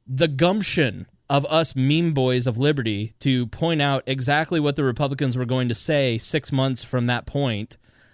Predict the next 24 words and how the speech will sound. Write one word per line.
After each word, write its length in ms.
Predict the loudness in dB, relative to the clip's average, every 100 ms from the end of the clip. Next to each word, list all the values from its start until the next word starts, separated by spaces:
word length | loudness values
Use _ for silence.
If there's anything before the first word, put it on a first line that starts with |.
| _ _ -10
Uh, 380 | -4 -2 -2 -4
it 180 | -2 -2
was 380 | 2 2 0 -2 -2
atrocious, 720 | -2 4 6 6 4 2 2
and 140 | 2 2
we 100 | 4
were 140 | 2
juvenile, 800 | 2 4 4 4 4 2 2 0
and 140 | -2 -6 -12 -20 _ -6 -2
it 140 | 0
was 180 | 0 0
really, 480 | 2 4 4 4 0
uh, 480 | 0 0 0 -2 -6 -10 -16 -16 -16 _ _ _ _ _ _ _ _ -4
it 180 | -2
was 440 | 2 2 2 0 -6
disappointing 1200 | -8 -2 0 2 0 0 0 0 0 -2 -4 -8 _ -10
to 300 | -2 0 2
have 280 | 0 -2 -2
so 180 | -2 0
many 180 | 0 -2
friends 500 | -2 -2 0 -2 -6
at 100 | -6
that 160 | -6 -6
point, 540 | -2 0 0 -4 -8